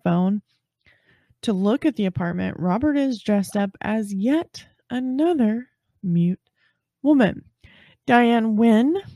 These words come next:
signed a lease with Ogden, good from Oc-, April first, two thousand and one, to March thirtieth of two thousand and two.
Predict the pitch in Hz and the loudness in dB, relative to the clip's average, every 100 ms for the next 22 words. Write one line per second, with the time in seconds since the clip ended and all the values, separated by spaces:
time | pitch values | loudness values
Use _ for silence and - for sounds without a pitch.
0 | - - _ - 240 214 214 214 208 208 | -20 -20 _ -6 -2 0 0 0 -2 -2
1 | 190 185 - 180 196 196 196 214 185 190 | -6 -6 -2 -2 -2 -4 -4 -6 -2 0
2 | 190 196 208 190 180 175 - 185 - _ | 0 -4 -4 -2 -2 -4 -4 -6 -8 _
3 | _ - 254 - 226 - - 220 233 - | _ -4 -2 0 -2 -2 -4 -4 -4 -8
4 | - 226 214 202 190 190 180 180 254 277 | -6 -2 0 0 0 -2 -2 -2 -2 -2
5 | 277 - - - _ _ 233 208 196 226 | -6 -14 -20 -20 _ _ -2 2 2 0
6 | 269 - - 185 196 202 202 214 - - | -2 -8 -8 -6 -4 -4 -6 -10 -10 -10
7 | 170 170 160 175 175 185 180 _ - 165 | -6 -4 -4 -4 -4 -6 -8 _ -12 -8
8 | 156 185 _ _ - - 247 185 165 | -6 -8 _ _ -10 -4 0 0 -2